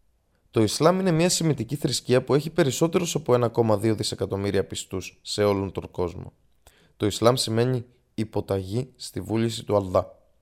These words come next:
Οι μουσουλμάνοι αποδέχονται το Κοράνι ως το λόγο του Θεού που αποκαλύφθηκε στον προφήτη Μοχάμαντ, ειρήνη σε αυτόν. Το Ισλάμ δηλώνει πως ο Αλλά έστειλε αγγελιαφόρους και προφήτες κατά τη διάρκεια των αιώνων με το μήνυμα της μοναδικότητας του Θεού και της λογοδοσίας στη μέλουσα ζωή.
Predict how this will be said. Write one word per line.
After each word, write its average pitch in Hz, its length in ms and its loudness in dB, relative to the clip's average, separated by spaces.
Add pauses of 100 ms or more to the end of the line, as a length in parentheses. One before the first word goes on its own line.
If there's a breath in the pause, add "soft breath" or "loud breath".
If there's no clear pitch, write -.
(520 soft breath)
Οι 110 100 -4
μουσουλμάνοι 110 480 0
αποδέχονται 151 500 0
το 135 120 -2
Κοράνι 123 440 2
ως 135 140 0
το 120 100 0
λόγο 117 260 2
του - 120 -10
Θεού 107 260 0
που 131 100 0
αποκαλύφθηκε 113 600 -2
στον 107 180 -6
προφήτη 113 360 -4
Μοχάμαντ, 107 540 -2
ειρήνη 107 240 -2
σε - 120 -8
αυτόν. 98 380 -4 (920)
Το 110 120 2
Ισλάμ 139 340 4
δηλώνει 151 280 4
πως 156 200 -4
ο 120 60 4
Αλλά 104 280 6
έστειλε 147 320 4
αγγελιαφόρους 113 640 2
και - 100 -6
προφήτες 120 420 -4
κατά 113 280 -2
τη - 100 -14
διάρκεια 107 400 2
των 107 200 0
αιώνων 95 400 -2 (260 soft breath)
με 104 100 -2
το 101 140 0
μήνυμα 165 320 0
της 139 140 -8
μοναδικότητας 120 720 -2
του - 120 -12
Θεού 110 260 0
και 143 100 -4
της 123 120 -8
λογοδοσίας 104 680 -2
στη - 120 -8
μέλουσα 110 380 -2
ζωή. 98 380 -4